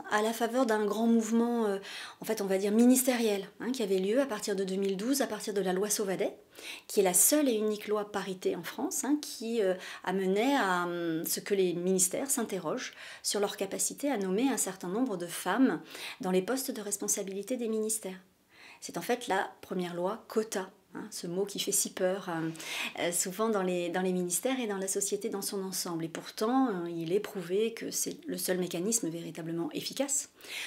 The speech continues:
pour que l'on passe cette étape décisive qui est de nommer les femmes non seulement dans tous les postes de la fonction publique, mais aussi dans tous les postes de responsabilité. Et donc, Femmes de Justice est une association qui a voulu poser, euh, cette question au sein du ministère,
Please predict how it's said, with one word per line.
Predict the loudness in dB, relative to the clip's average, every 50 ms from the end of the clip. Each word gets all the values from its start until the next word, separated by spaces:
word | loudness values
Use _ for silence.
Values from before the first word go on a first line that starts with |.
| -12 -12 -8
pour | -6 -6 -6 -2
que | 2 2
l'on | 4 4 4 2 2
passe | 2 2 2 4 4 2 2 0 -4 -4
cette | -4 -4 -4 -4 -6
étape | -8 -6 -6 -6 -6 -6 -8
décisive | -8 -4 -2 -2 -2 -2 -2 -2 0 0 0 0 2
qui | 2
est | 2 4
de | 4 2 2 2 0
nommer | -2 0 0 0 2 0 0
les | 0
femmes | -2 -2 0 4 6 6 6 6 4 4 4
non | 6 6 4
seulement | 4 4 0 0 2 2 4 4 4 2 2
dans | 0 -2 -4
tous | -6 -6 -6 -6
les | -6 -4
postes | -2 -2 -2 -2 -2 -6 -6 -10 -14 -14 -14 -14 -14 -12 -6
de | -4 -4
la | -4 -4
fonction | -4 -6 -6 -6 -8
publique, | -6 -4 -4 -4 -2 -2
mais | -2
aussi | -2 -2 -4 -4
dans | -4 -6
tous | -8 -8 -8
les | -8
postes | -8 -8 -10 -8
de | -8 -10 -10 -12 _ _ -18 -14 -10 -4
responsabilité. | -2 0 0 0 0 -2 -2 -4 -4 -4 -4 -6 -6 -6 -8 -10 -14 -18 _ _ _ -16 -12 -8 -8 -6 -6 -6 -2 2
Et | 4 6
donc, | 8 8 8
Femmes | 6 4 2
de | 2 2
Justice | 2 0 0 0 0 0 0
est | 0 -2
une | 0 0
association | 0 -2 -2 -2 -2 -2 -2 2 2 2
qui | 2 2
a | 0 0
voulu | 0 -2 -4 -4
poser, | -2 0 0 0 0 0 0 0 0
euh, | 0 0
cette | 0 0 0 0
question | 0 -2 -2 -2 -2 -4 -4
au | -2
sein | -2 -4 -4 -4
du | -4 -2
ministère, | -4 -4 -2 0 0 0 0 -2 -4 -6